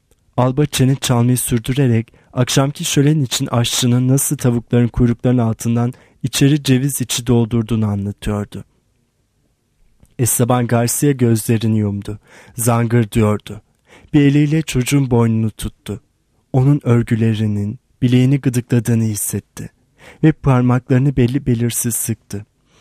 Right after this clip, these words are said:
Çocuk öyle minicikti ki delikanlı onu kolayca boğabileceğini algılıyordu.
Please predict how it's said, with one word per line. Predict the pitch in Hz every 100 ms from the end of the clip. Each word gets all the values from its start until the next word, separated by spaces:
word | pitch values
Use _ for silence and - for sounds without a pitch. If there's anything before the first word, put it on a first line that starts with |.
| _ - -
Çocuk | 143 151 -
öyle | 127 131 160
minicikti | 131 127 - 135 - 170
ki | - 120 -
delikanlı | 123 135 - 123 123
onu | - 123
kolayca | 131 127 123 139 - 120
boğabileceğini | 120 113 110 113 - 120 120
algılıyordu. | 113 110 110 107 104 - 101